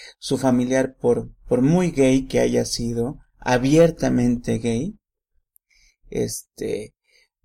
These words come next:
tuviera que estar en el obituario. Y las familias anteponen, eh, digamos que la discreción de la familia, el honor de la familia, este,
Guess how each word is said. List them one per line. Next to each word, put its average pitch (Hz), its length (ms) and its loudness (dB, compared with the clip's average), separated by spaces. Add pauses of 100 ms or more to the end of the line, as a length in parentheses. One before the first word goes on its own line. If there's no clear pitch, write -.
(1120)
tuviera 147 500 4
que - 80 -8
estar 127 240 -4
en 135 160 0
el 120 100 -2
obituario. 120 680 -4 (840)
Y - 140 -10
las 135 200 0
familias 170 840 -2 (140)
anteponen, 139 1000 0
eh, 120 540 0 (720)
digamos 131 520 0
que 117 380 -2
la 131 160 4
discreción 139 800 0
de 143 80 0
la 123 160 0
familia, 120 720 -4 (300)
el 151 200 8
honor 131 420 6
de 123 120 2
la 120 160 -2
familia, 120 800 -2 (420)
este, 113 1120 -4